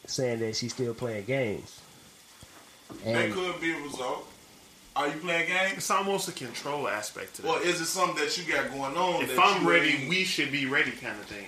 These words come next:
Speaker 2: I mean,
Speaker 1: And that,
Speaker 3: at
Speaker 1: and
Speaker 3: least
Speaker 1: that's the
Speaker 3: that's
Speaker 1: thing,
Speaker 3: how I
Speaker 1: people
Speaker 3: look
Speaker 1: not
Speaker 3: at it.
Speaker 1: always ready. People don't get ready at
Speaker 2: Right.
Speaker 1: the same
Speaker 2: You are
Speaker 1: time.
Speaker 2: entitled
Speaker 1: That's,
Speaker 2: not,
Speaker 3: Exactly.
Speaker 2: you
Speaker 1: that's
Speaker 2: are
Speaker 1: a,
Speaker 2: entitled not to be ready.
Speaker 1: that's a, that's a thing about relationships that I've been trying to, like,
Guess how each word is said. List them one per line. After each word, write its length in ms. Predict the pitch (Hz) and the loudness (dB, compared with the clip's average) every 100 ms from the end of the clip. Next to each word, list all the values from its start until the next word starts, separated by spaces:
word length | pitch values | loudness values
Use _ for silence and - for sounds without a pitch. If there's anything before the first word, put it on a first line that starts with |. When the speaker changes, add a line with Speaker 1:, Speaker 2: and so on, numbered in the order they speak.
| 95 | -6
Speaker 2:
I 100 | 170 | -4
mean, 180 | 165 | -2
Speaker 1:
And 140 | 131 139 | 0 2
that, 120 | 160 | 4
Speaker 3:
at 60 | 156 | 4
Speaker 1:
and 80 | |
Speaker 3:
least 160 | 175 180 | 4 4
Speaker 1:
that's 0 | |
the 60 | 175 | 2
Speaker 3:
that's 120 | 196 | 4
Speaker 1:
thing, 80 | 165 | 4
Speaker 3:
how 40 | |
I 20 | 147 | 4
Speaker 1:
people 80 | - | 4
Speaker 3:
look 80 | 160 | 2
Speaker 1:
not 100 | 160 | 2
Speaker 3:
at 60 | 156 | 2
it. 40 | |
Speaker 1:
always 460 | 143 160 156 151 143 | 2 2 0 -4 -2
ready. 220 | 147 131 | -2 0
People 200 | 175 160 | -2 0
don't 160 | 151 139 | -2 0
get 180 | 139 | -2
ready 300 | 127 143 135 | 2 0 2
at 40 | 127 | 0
Speaker 2:
Right. 60 | 113 | 0
Speaker 1:
the 60 | |
same 240 | 120 135 - | -2 0 2
Speaker 2:
You 60 | - | 4
are 40 | |
Speaker 1:
time. 200 | - - | 6 6
Speaker 2:
entitled 220 | 156 151 | 8 8
Speaker 1:
That's, 140 | - - | 6 6
Speaker 2:
not, 200 | - 196 | 6 6
Speaker 3:
Exactly. 200 | 196 - | 4 4
Speaker 2:
you 40 | |
Speaker 1:
that's 160 | 180 202 | 6 8
Speaker 2:
are 60 | 196 | 8
Speaker 1:
a, 60 | |
Speaker 2:
entitled 300 | 202 202 190 185 | 8 6 6 6
not 140 | 185 | 6
to 100 | 180 | 4
be 120 | 185 190 | -4 -2
ready. 240 | 220 - - - - | -2 -2 -8 -10 2
Speaker 1:
that's 240 | 180 214 | 2 4
a, 140 | 214 165 | 2 4
that's 220 | 180 208 202 | 4 2 0
a 80 | |
thing 300 | 185 196 196 | 0 2 4
about 300 | 175 170 175 | 2 2 2
relationships 540 | 165 160 180 175 175 156 | 2 2 0 0 0 0
that 80 | 165 | 0
I've 140 | 165 | 2
been 140 | 165 160 | 0 0
trying 320 | 165 156 151 | 0 0 0
to, 200 | 139 131 | 0 0
like, 300 | 135 127 | 0 0